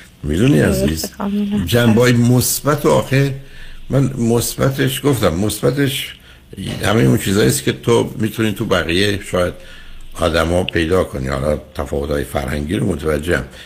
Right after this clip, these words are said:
Speaker 1: سی و یک سال تا درس تو بخون، اگه کانادایی هستی به اون سمت و سو حرکت کن. اینم نمی‌خوام به هم بزنی، ولی به نظر من اطلاعات بیشتری بگیر، ولی الان هیچ تصمیم قطعی و نهایی نگیر که کار دست خودت می‌دی، ولی به هر حال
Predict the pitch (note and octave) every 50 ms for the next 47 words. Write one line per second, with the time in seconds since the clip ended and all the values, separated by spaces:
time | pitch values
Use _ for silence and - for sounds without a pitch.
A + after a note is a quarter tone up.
0 | - - - - - - - C3 C3 C#3 D#3+ E3+ C#3+ C3 - B2+ A2+ A2 G#2+ C3
1 | C3 B2+ C3 C#3 C#3 C3+ - - C3 - C3 B2+ C3 - C3+ C3 C3+ - B2+ B2
2 | A#2 A2+ A2+ - - - - - - - - - F2+ G2 F#2 - - G#2+ G2 G2+
3 | G2 F2+ F#2 F#2+ G2 F#2+ F2+ F2 F2+ F2+ - - - A#2+ - - A#2 E2 B1+ A#2+
4 | A#2+ G#2+ - - E2 D2 C2+ C2 D2+ C2+ - - D2 C#2+ C#2+ C2+ B1+ A#1+ - -
5 | - - - - - - - - - - - - - - - - - - - -
6 | - B2+ C#3 C#3+ C#3+ D3+ E3+ D#3 A2+ A#2+ A2 G2 F2+ F#2+ - - F2 E2+ E2+ E2+
7 | F2+ D#2+ E2 E2+ D#2+ D#2+ F2 A2+ B2+ B2+ A2+ F2+ G2 F#2+ F2 E2+ F2 F#2 G2+ -
8 | - - - - - - F2+ G2 G2 A#2 A2 G2 - - - G2+ G#2 G#2+ G2 G2
9 | F2+ F#2 F2 F2 F2 E2+ D#2 C#2+ D2 D#2 E2+ D#2 F2 F#2+ - - - E2 D2 -
10 | - - F2 E2 E2 E2 E2 - - - - - - - - - - - - -
11 | D#2+ - - - C#3 - - - C#2 C#2+ D2+ D#2 E2 E2 F2 D#2 D#2+ D#2 C2+ -
12 | D#2+ D2 - E2 E2 F#2+ A#2 A2+ - - - F#2 G2+ G2 F#2+ F#2 F#2 F2 E2+ F2+
13 | - - - - - - - F2+ F#2 G2 F#2 E2+ E2 F2+ F#2